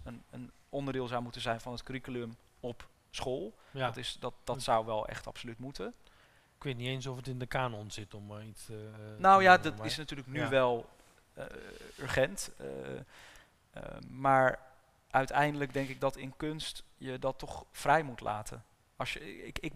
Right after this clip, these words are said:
Speaker 1: ik ben bijvoorbeeld ook niet zo van de school dat, er was laatst, had je de directeur van het Filmfonds
Speaker 2: Mhm.
Speaker 1: en die was in Cannes en daar ging de nieuwe val-, film van Paul Verhoeven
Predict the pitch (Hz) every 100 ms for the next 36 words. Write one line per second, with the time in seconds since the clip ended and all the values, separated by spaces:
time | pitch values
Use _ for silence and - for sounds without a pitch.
0 | - 156 143 156 160 151 143 147 147 175
1 | - 160 151 139 131 - 160 151 147 -
2 | - - - _ _ _ _ _ 139 135
3 | - - - - _ _ _ _ _ _
4 | _ - - 135 151 156 151 156 151 151
5 | 139 131 131 139 - 151 143 135 - 165
6 | 175 196 202 - - - - 131 127 139
7 | 139 135 127 - 135 135 - - 127 -
8 | 135 143 175 196 - 127 127 123 127 127
9 | 135 127 123 117 117 - 143 131 131 135
10 | 127 - 123 147 - 135